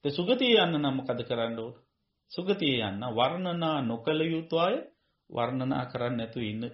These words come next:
වෑයම් කරන්න ඕන. වර්ණනා කළ යුතු අය පුළුවන් තරම් වර්ණනා කරන්න ඕන. සම්මා දිට්ඨිය ඇති කරගන්න ඕන. සම්මා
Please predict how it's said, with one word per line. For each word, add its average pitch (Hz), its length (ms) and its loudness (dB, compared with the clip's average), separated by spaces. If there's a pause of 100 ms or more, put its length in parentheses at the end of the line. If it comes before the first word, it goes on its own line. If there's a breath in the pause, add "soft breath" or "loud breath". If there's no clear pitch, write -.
වෑයම් 95 460 -2
කරන්න 85 320 -14
ඕන. 71 160 -20 (520)
වර්ණනා 165 640 2
කළ 143 260 2
යුතු 240 300 0
අය 240 160 4 (640)
පුළුවන් 196 520 4
තරම් 196 280 -2
වර්ණනා 113 600 -2
කරන්න 85 380 -14
ඕන. - 160 -20 (640)
සම්මා 185 600 2
දිට්ඨිය 135 400 0
ඇති 113 180 -2
කරගන්න 113 520 -2
ඕන. 135 180 -6
සම්මා 135 540 -4